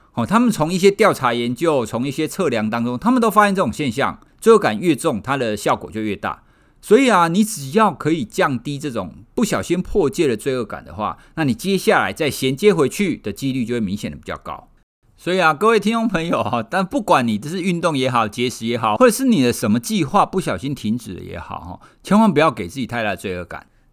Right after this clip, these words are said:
当然不是说完全不要在意啦哈，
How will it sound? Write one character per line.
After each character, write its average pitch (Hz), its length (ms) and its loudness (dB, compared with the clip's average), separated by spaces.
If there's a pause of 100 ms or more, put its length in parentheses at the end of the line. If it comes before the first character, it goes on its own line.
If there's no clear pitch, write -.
当 269 160 0
然 233 180 2
不 185 60 2
是 233 140 0
说 220 120 4
完 185 300 4
全 160 240 0
不 143 120 -2
要 190 140 4
在 170 260 2
意 147 260 -2
啦 85 340 -6
哈， 90 220 -8